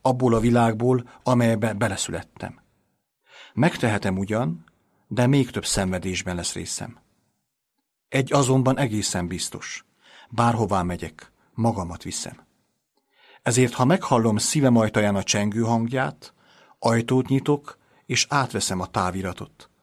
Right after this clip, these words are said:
Akkor Isten közelsége élő tapasztalattá válik. Elindulok a megszentelődés útján. A második üzenet az elsőből következik. A profécia beteljesedett.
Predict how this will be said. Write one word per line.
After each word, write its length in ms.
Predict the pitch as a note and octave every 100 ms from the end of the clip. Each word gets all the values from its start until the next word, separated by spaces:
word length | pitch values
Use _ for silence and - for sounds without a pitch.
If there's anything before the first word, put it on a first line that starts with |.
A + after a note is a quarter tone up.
| _ _ _ _
Akkor 300 | - - - -
Isten 380 | B2+ - C3+
közelsége 880 | B2 A#2+ A#2 G#2+ - G#2+ G#2 G2+ G2 _ - _ _
élő 640 | C#3 C#3+ B2+ G#2+ G2 F#2 -
tapasztalattá 800 | A2 - G2+ - D#2+ - - D#2
válik. 580 | F2 D2 A#1+ _ - _ _ _ _ _ - _ _ _
Elindulok 800 | A#2+ B2 C3 C3 C#3 D3 - - _ _ -
a 100 | A#2+
megszentelődés 880 | A#2+ - - E2+ F2 E2 D#2+ F2 F2
útján. 440 | F2+ - - G#2+ _ _ _ _ _ _ _ _ _ _ _ _ _ _ _ _ _ _ _
A 100 | -
második 520 | G2+ A2+ C3 D#3 D#3 D#3+
üzenet 580 | D3 D3 D#3 D#3 - _ _ _ _ _ -
az 140 | -
elsőből 580 | - D3 - A2 F#2+ G2+
következik. 800 | - F#2+ - - E2 D#2+ - - _ _ - -
A 120 | G#2
profécia 640 | B2+ C3+ C3+ C#3+ - C3
beteljesedett. 1000 | B2 C#3+ G#2 F#2 - F2+ E2 - - -